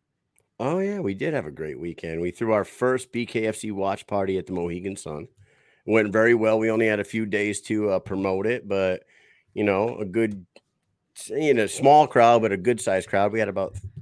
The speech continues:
forty people there, and we gave a bu-, gave away a bunch of free stuff and T-shirts and autograph photos of some fighters. It was a really good turnout.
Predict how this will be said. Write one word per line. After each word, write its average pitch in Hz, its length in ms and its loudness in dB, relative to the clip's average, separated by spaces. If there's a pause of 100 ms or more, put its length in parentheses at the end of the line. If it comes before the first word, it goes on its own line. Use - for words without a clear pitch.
forty 107 300 0
people 92 440 -6
there, 98 380 0
and 95 260 -2
we 92 80 -4
gave 95 240 -2
a 95 40 -8
bu-, 98 360 -6
gave 101 200 -4
away 95 200 -2
a 90 40 -6
bunch 92 280 -8
of 85 100 -8
free 92 240 -8
stuff 104 540 -4
and 78 200 -10 (300)
T-shirts 98 800 -4
and 85 180 -6
autograph 92 560 -4
photos 92 480 -2
of 90 80 -8
some 82 160 -10
fighters. 90 460 -4
It 85 40 -6
was 85 100 -6
a 90 40 -10
really 90 200 -4
good 90 140 -8
turnout. 127 440 -2